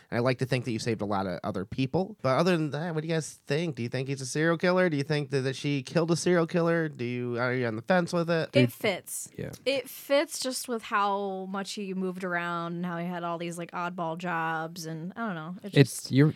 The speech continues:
Speaker 3: I completely agree with
Speaker 2: it
Speaker 3: you, 'cause
Speaker 2: fits.
Speaker 3: it's something about his transitory lifestyle, which in and of itself isn't guilty or doesn't make you bad, but it's all the, all the, the weapons in the, the trunk just carting that around the country for what?
Speaker 2: Yeah,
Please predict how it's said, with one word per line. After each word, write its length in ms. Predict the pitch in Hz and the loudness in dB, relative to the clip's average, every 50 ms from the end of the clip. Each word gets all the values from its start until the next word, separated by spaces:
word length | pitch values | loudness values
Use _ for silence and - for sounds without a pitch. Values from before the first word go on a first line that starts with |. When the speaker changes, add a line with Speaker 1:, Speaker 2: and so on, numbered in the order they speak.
| - 135 | 4 4
Speaker 3:
I 180 | 127 147 139 - _ _ _ | 6 6 4 2 _ _ _
completely 480 | - 135 117 - - 135 131 107 101 95 | 0 0 0 2 2 0 0 2 0 -4
agree 200 | 90 95 92 90 | -4 -2 -2 0
with 120 | 90 - | 0 0
Speaker 2:
it 40 | - | 0
Speaker 3:
you, 60 | 98 | -2
'cause 100 | 92 - 101 | -2 -2 -2
Speaker 2:
fits. 100 | 98 - | -2 0
Speaker 3:
it's 100 | - - | 0 4
something 400 | - 143 143 - - 131 104 101 | 6 6 6 6 6 4 4 4
about 200 | 98 98 98 95 | 4 2 2 2
his 120 | 101 95 - | 0 -2 0
transitory 480 | - - 113 104 101 98 - 110 98 | 2 2 4 4 2 2 2 2 2
lifestyle, 460 | 90 90 90 98 - - - 110 107 | 2 2 0 0 0 2 4 6 6
which 160 | 113 131 - 185 | 6 6 6 6
in 60 | 175 | 6
and 80 | 170 147 | 8 6
of 80 | 113 | 6
itself 340 | 104 - - 113 113 110 - | 6 6 6 6 6 6 4
isn't 380 | 104 95 95 90 - - - - | 2 0 0 -2 -4 -8 -4 0
guilty 340 | 104 104 117 - - 95 90 | 2 2 2 2 0 0 0
or 60 | 92 | 2
doesn't 180 | 107 113 123 | 2 2 2
make 140 | 113 110 - | 2 2 0
you 60 | 92 | -4
bad, 440 | - - 92 98 113 117 107 95 92 | -2 -2 0 2 4 4 4 2 2
but 140 | - 98 95 | 0 0 0
it's 160 | 98 - - | 0 0 2
all 220 | - 120 127 143 143 | 6 8 8 10 10
the, 180 | 120 104 101 - - - - - - - _ _ _ _ _ _ _ - - | 8 4 4 0 -8 -20 -20 -20 -20 -20 _ _ _ _ _ _ _ -4 2
all 100 | 135 156 | 6 8
the, 120 | 151 127 | 8 8
the 180 | 104 104 104 107 | 8 8 6 8
weapons 400 | 95 120 127 - 120 107 101 113 | 10 10 12 12 10 8 8 6
in 80 | 104 | 4
the, 100 | 95 92 - - - | 2 0 -2 0 0
the 60 | 107 | 0
trunk 280 | - - 123 120 120 - | 6 8 8 8 8 6
just 180 | - 127 - | 4 2 4
carting 220 | - - 127 120 127 | 8 8 8 8 8
that 80 | 120 113 | 6 6
around 180 | 110 117 110 | 6 6 4
the 60 | 101 | 4
country 460 | - - 117 127 - 143 139 127 120 - _ - - | 2 2 2 2 2 0 0 0 -2 -6 _ -16 -6
for 120 | - 139 135 | -4 -2 -2
what? 200 | 156 - - - - _ _ _ - - _ _ _ | -2 -4 -8 -12 -18 _ _ _ -20 -20 _ _ _
Speaker 2:
Yeah, 340 | - - 233 196 139 120 | -10 -8 -6 -4 -4 -6